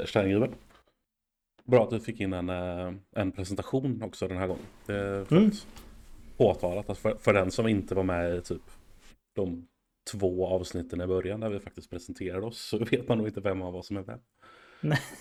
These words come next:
Speaker 2: precis. Men det
Speaker 1: Om man ens har någon aning om vilka vi är. Det är ju <laughs> en annan
Speaker 2: Nej, men
Speaker 1: fråga.
Speaker 2: exakt. <laughs> Det, det kanske inte spelar någon roll.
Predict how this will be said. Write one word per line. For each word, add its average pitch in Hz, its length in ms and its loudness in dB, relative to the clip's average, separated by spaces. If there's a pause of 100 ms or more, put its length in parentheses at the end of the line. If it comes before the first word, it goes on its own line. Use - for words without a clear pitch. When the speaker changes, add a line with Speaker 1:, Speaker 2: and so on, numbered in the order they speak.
(460)
Speaker 2:
precis. 139 640 2
Men 135 140 2
det 135 400 2 (100)
Speaker 1:
Om 120 100 8
man 107 100 10
ens 107 160 6
har 117 180 12
någon 95 220 6
aning 95 180 0
om 120 80 -2
vilka 123 200 -4
vi 113 120 -2
är. 107 140 -8
Det 107 80 -10
är 107 40 -6
ju 101 440 -10
<laughs> - 60 -20
en - 560 -2
annan 107 200 0
Speaker 2:
Nej, 143 100 10
men 147 120 8
Speaker 1:
fråga. 139 80 6
Speaker 2:
exakt. - 500 -4 (400)
<laughs> - 100 -2 (840)
Det, 135 420 10
det 135 220 4
kanske 147 260 4
inte 131 120 -2
spelar 127 220 4
någon 127 180 4
roll. 120 240 2